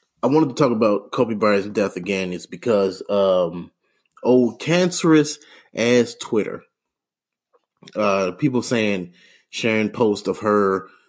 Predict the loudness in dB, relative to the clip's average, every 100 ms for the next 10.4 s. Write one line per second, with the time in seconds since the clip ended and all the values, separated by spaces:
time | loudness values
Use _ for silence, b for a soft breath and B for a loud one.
0 | _ 0 2 0 -2 -6 -2 0 0 0
1 | -2 0 0 0 -2 0 0 -4 -6 -12
2 | -20 _ _ _ _ -4 -2 0 0 0
3 | -2 -2 -6 -4 -4 0 2 4 4 2
4 | -2 0 2 4 6 4 4 4 4 4
5 | 2 -2 _ _ _ _ _ _ _ _
6 | -8 0 2 4 4 4 2 2 2 2
7 | 0 -2 -2 0 0 -2 -8 -8 -4 0
8 | 0 0 0 0 0 B B B _ -12
9 | -2 2 2 2 2 0 -2 -4 -4 -4
10 | 0 0 0 -6